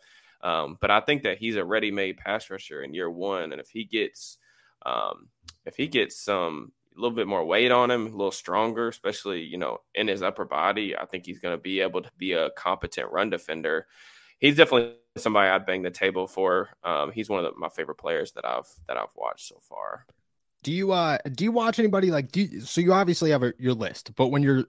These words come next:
Speaker 2: creating that list, do you ever hit guys that you're just like, "All right, I just watched the film. This guy stinks"? I probably
Speaker 1: Yeah.
Speaker 2: shouldn't mention
Speaker 1: It's
Speaker 2: it.
Speaker 1: maybe not like that. <sighs> I, I don't know. I'm sure I have had that response, but there are guys that, like,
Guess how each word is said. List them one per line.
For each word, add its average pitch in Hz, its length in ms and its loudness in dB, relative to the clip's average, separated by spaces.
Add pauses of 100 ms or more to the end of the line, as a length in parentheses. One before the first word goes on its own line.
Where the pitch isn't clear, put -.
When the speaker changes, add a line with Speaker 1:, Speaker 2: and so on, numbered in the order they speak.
(140)
Speaker 2:
creating 160 580 0
that 120 220 2
list, 110 420 -4 (200)
do 139 80 -6
you 175 120 4
ever 165 160 2
hit 156 160 0
guys 151 260 2
that 143 80 -4
you're 139 140 2
just 127 160 0
like, 120 140 0
"All 131 100 4
right, 120 200 6
I 120 60 4
just 120 180 -4
watched 127 200 0
the 110 60 -8
film. 120 200 0
This 110 140 -2
guy 110 140 0
stinks"? - 680 -2 (1080)
I 107 80 -4
probably 120 300 6
Speaker 1:
Yeah. 131 160 10
Speaker 2:
shouldn't 101 240 -2 (400)
mention 110 340 2
Speaker 1:
It's - 180 4
Speaker 2:
it. - 60 -20 (380)
Speaker 1:
maybe 165 340 6
not 147 400 4 (200)
like 117 340 4 (140)
that. 110 320 4 (400)
<sighs> - 380 -18
I, 101 220 -4
I - 40 2
don't 104 80 -4
know. 82 80 -2
I'm 95 140 -2
sure 90 180 0
I 67 40 0
have 92 220 0
had 87 200 -6
that - 260 -8 (120)
response, - 560 -2
but 117 140 -6
there 147 160 10
are 135 180 10
guys 101 380 4
that, 80 160 -4
like, 98 420 0